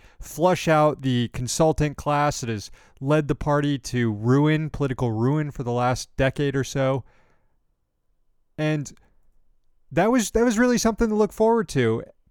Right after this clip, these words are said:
But I think that Bernie could have accomplished that even by not winning the nomination, simply by continuing to stay in the race, highlighting the flaws of the party,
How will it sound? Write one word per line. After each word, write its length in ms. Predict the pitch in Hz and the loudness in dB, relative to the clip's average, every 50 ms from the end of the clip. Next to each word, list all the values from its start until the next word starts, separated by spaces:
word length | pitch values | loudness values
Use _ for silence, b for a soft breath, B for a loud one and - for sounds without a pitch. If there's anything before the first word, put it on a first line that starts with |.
| - 117 - | -20 -4 0
But 140 | 185 180 | 2 4
I 120 | 185 196 190 | 4 4 2
think 300 | - - 247 254 214 - | 2 2 0 0 2 2
that 200 | 240 208 165 123 | 2 0 2 4
Bernie 300 | 170 185 202 214 220 202 | 2 2 4 2 -2 -4
could 180 | - - 214 | -2 0 2
have 200 | 208 180 143 - - | 2 2 0 -2 -6
accomplished 600 | 180 151 - - - 196 208 - - 202 180 - - | -6 -6 -4 -4 -4 -4 -4 0 0 -2 -2 0 0
that 160 | 196 185 - | 0 0 0
even 480 | 190 202 208 208 226 208 185 170 - - _ _ _ _ _ | -2 -4 -2 -2 -2 -2 -4 -8 -10 -14 _ _ _ _ _
by 160 | 165 170 170 | 0 2 2
not 320 | 156 160 185 226 220 208 | 4 4 4 4 2 2
winning 260 | 185 151 131 127 120 | 0 0 0 0 -2
the 60 | 117 117 | -2 -2
nomination, 720 | 120 117 113 107 110 107 104 104 - - - - 123 123 - - _ _ _ _ _ | 0 -2 -2 -2 -4 -4 -4 -6 -6 -8 -12 -14 -14 -18 -20 -20 _ _ _ _ _
simply 340 | - - 202 190 202 214 202 | -2 -2 0 0 2 0 2
by 160 | 180 196 185 | 2 2 0
continuing 580 | - - 175 156 - 196 208 208 202 196 185 170 | 0 0 -4 -2 -2 -2 0 0 0 0 0 0
to 60 | 143 | -2
stay 220 | - - 165 151 | -2 -2 -2 -2
in 80 | 135 123 | 0 -2
the 80 | 120 120 | -2 0
race, 340 | 127 151 180 185 175 - | 2 2 2 2 0 0
highlighting 460 | - 151 156 151 143 139 131 123 120 113 | -2 -2 0 0 0 0 0 -2 -2 -4
the 80 | 110 | -6
flaws 340 | - - 143 135 135 123 110 | -4 -2 0 0 0 0 -2
of 60 | 113 | -4
the 80 | - 107 | -6 -6
party, 500 | - - 156 165 180 180 190 190 180 | -2 0 2 2 4 4 2 2 2